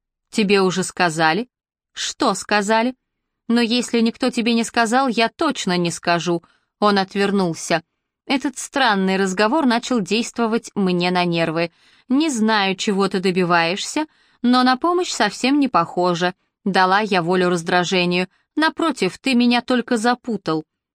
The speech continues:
«Прошу прощения, принцесса». Тувы поклонился. «Фин хотел, чтобы я обсудил с тобой твои способности.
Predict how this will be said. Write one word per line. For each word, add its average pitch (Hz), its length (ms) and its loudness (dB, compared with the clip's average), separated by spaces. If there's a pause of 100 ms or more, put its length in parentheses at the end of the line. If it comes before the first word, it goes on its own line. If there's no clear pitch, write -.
(140)
«Прошу 262 320 -2
прощения, 202 560 0
принцесса». 185 680 -2 (320)
Тувы 214 280 2
поклонился. 202 840 0 (320)
«Фин 247 320 0
хотел, 220 440 -2
чтобы 220 300 0
я 214 180 2
обсудил 208 460 -2
с 196 100 -10
тобой 208 320 0
твои 208 300 0
способности. 190 920 -2